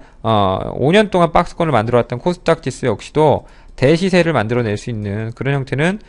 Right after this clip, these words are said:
분명히 갖추고 있다. 대략 주봉으로 형태로 이제 확인해 보시면, 어, 얼추 그림을 그릴 수가 있는데, 어, 주봉상, 어, 고점, 어, 그동안에, 어,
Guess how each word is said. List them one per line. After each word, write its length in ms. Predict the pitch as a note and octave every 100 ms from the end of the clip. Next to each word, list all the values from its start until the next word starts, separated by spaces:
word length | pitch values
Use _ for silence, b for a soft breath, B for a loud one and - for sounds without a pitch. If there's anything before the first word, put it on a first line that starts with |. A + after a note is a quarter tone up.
| b b
분명히 360 | - C#3+ D#3+
갖추고 320 | D3+ G#2+ - D3
있다. 560 | C#3+ G2 F2+ G#2 A#2 C#3
대략 240 | - A#2 -
주봉으로 400 | C3 D3+ F3+ E3
형태로 360 | D3+ - C#3
이제 100 | B2
확인해 300 | B2+ C#3+ D3+
보시면, 400 | A#2+ G#2 A#2+ B2+ - b b b
어, 200 | A2 G2
얼추 380 | A2 - B2 G#2+ -
그림을 240 | - A#2+ A#2+
그릴 180 | A#2+
수가 180 | A#2 C3
있는데, 580 | A2 A#2 A2 G2+ E3+ C4 b b b
어, 280 | A2 G#2 G2+
주봉상, 760 | - C3 D#3+ C#3 A2 C#3+ A#3 -
어, 340 | A#2 G#2+ G#2 G#2+
고점, 320 | B2 - D#3+ A#2+
어, 180 | A#2+
그동안에, 500 | A2+ C3 D3 C#3+ C#3+ - - - - - A2
어, 200 | A2